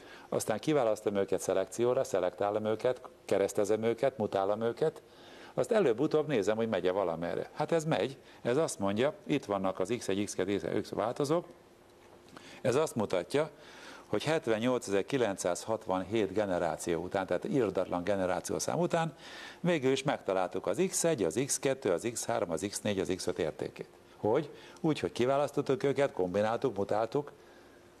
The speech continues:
aztán végül is, amikor jó lett az eredmény, azt mondtuk, hogy ez megfelelő, akkor kiolvastuk az X-eket. Na hát ilyen a genetikus algoritmus. Befejezésképpen szeretnék egy olyan dolgot mutatni, ami átvezet a következő óránkhoz. Ugyanis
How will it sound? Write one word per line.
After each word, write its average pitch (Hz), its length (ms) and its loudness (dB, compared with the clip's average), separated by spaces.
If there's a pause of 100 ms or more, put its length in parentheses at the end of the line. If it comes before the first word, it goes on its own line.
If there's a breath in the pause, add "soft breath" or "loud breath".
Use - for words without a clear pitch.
(140 loud breath)
aztán 139 280 0
végül 123 260 4
is, 123 120 2
amikor 117 320 2
jó 156 140 4
lett 104 200 2
az 92 100 0
eredmény, 131 420 2
azt 110 140 0
mondtuk, 95 240 -2
hogy 90 80 4
ez 85 100 2
megfelelő, 143 600 2 (220 loud breath)
akkor - 180 -4
kiolvastuk 92 540 0
az 90 180 0
X-eket. - 420 -10 (760)
Na 143 80 0
hát 139 120 0
ilyen 117 140 4
a 98 80 2
genetikus 92 520 0
algoritmus. 50 600 -6 (540 loud breath)
Befejezésképpen 135 840 2
szeretnék 98 500 2
egy 90 200 -2 (220 loud breath)
olyan 107 260 2
dolgot 95 300 0
mutatni, 101 340 -2
ami 92 120 0
átvezet 87 420 -2
a - 60 -4
következő 85 520 0
óránkhoz. 104 560 -2 (840 loud breath)
Ugyanis 117 540 2